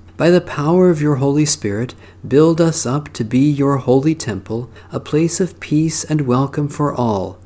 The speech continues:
Through Jesus Christ, our Savior. Amen.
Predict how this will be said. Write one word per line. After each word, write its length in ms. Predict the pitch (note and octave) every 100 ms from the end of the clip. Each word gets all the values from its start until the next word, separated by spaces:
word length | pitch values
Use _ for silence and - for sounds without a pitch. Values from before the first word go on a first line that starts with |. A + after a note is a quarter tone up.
| -
Through 300 | - A#2+ C3+
Jesus 400 | B2+ C#3 D3 F3
Christ, 580 | - B2 A2 A#2 - - -
our 180 | C#3+ D3+
Savior. 680 | - A#2 G2 - F#2+ F#2+ - - - - - -
Amen. 880 | F#2+ F#2 F2+ G2 G#2 G2+ F#2 F2